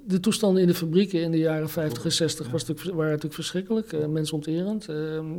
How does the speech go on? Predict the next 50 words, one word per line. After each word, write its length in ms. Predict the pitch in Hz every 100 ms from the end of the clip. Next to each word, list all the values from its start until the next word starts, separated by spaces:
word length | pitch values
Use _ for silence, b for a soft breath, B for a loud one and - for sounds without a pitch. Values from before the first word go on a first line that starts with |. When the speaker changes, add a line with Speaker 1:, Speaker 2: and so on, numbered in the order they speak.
| 170 -
Speaker 1:
ik 160 | - 160
heb 160 | 160 -
zelf 340 | 185 170 175
als 160 | 170 -
student 460 | 165 170 165 151 B B B B B B B
ook 160 | - 165
wel 120 | 196
achter 220 | 196 202
de 60 | 175
lopende 340 | 180 196 175
band 240 | 165 180 185
gestaan. 440 | 151 - 170 196
Dat 160 | 185 160
heb 100 | 156
ik, 140 | 151
dat 160 | 170 143
hield 220 | 170 160
ik 120 | 156
dan 120 | 160
precies 340 | 151 - 180 156
drie 240 | 151 196
weken 300 | 165 156 170
vol. 600 | - 196 147 185 180 196 185 170
Eh, 440 | 156 151 156 160
en 140 | 165 160
ik, 200 | 156 -
ik, 300 | 180 170 175
ik, 280 | 196 170 151 -
ik, 120 | 151 180 -
ik, 240 | 160 147 - 220 220
ik, 160 | 170 190
ik 180 | 151
was 220 | 160 147 - - _ _
altijd 280 | 160 151 -
verbijsterd 600 | 156 156 180 190 190 180
als, 260 | 165 180
bij 120 | 170
het 120 | 170 170
idee 240 | 160 170
dat 160 | 170 170
er 80 |
mensen 260 | 160 160 156
waren 220 | 156 160
die 100 | 156
dat 180 | 151 147
het 120 | 151
hele 200 | 156 160
jaar 220 | 185 226
moesten 260 | 165 131 139
doen. 240 | 135 127